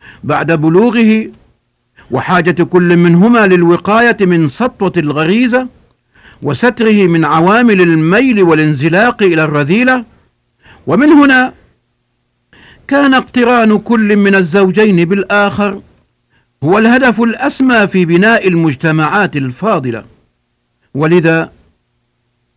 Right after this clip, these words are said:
ندب النبي صلى الله عليه وسلم الشباب إليه فقال: "يا معشر الشباب، من استطاع منكم الباءة فليتزوج،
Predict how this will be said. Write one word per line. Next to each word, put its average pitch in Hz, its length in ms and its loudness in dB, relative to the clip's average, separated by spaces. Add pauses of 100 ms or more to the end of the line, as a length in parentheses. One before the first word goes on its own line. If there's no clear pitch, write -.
(420)
ندب 156 280 -2
النبي 233 460 2
صلى 262 220 -2
الله 254 340 2
عليه 240 360 2
وسلم 233 480 0
الشباب 226 540 -2
إليه 208 580 0
فقال: 190 680 -6 (720)
"يا 208 340 0
معشر 165 440 -2
الشباب، 160 600 -2 (840)
من 151 160 -2
استطاع 226 600 0
منكم 220 400 2
الباءة 202 680 0
فليتزوج، 165 880 -2